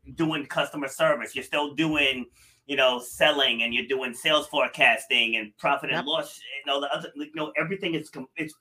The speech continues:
Speaker 1: fully transferable. And so,
Speaker 2: Absolutely.
Speaker 1: like, when I'm working with people,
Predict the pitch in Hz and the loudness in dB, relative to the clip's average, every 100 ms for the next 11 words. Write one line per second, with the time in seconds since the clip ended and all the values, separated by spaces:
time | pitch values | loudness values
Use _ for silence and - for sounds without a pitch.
0 | - 262 226 156 151 139 - - - - | -12 -10 -8 -8 -6 -8 -4 -2 -2 -4
1 | 98 _ - - - 131 127 156 151 147 | -10 _ -20 -20 -16 -14 -4 -2 0 0
2 | 143 151 160 151 160 - 185 160 - 156 | -2 0 0 0 -2 -2 -4 -8 -8 -6
3 | 135 - 120 120 | -6 -6 -8 -8